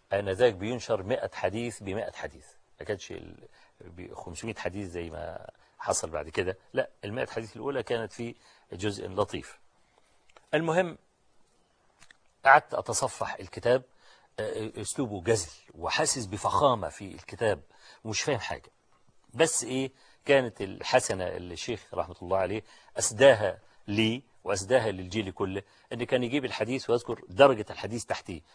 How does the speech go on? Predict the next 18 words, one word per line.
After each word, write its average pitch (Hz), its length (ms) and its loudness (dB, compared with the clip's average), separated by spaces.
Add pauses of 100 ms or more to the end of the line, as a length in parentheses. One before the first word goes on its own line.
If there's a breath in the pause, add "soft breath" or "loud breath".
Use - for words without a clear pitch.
(100)
وبعدين 170 340 2
يخرج 127 480 0
الحديث 107 460 -4
ويذكر 117 360 -2 (280 loud breath)
ليه 123 260 0
هو 110 280 4
حكم 101 340 -2
عليه 101 160 0
بالوضع 98 420 4 (320 loud breath)
أو 123 100 2
بالضعف 90 500 0
أو 87 100 -8
بالبطلان 85 680 -2
أو 85 120 -8
الشذوذ 92 640 -10
أو 92 180 -16
إلى 139 260 -4
آخره. - 260 -10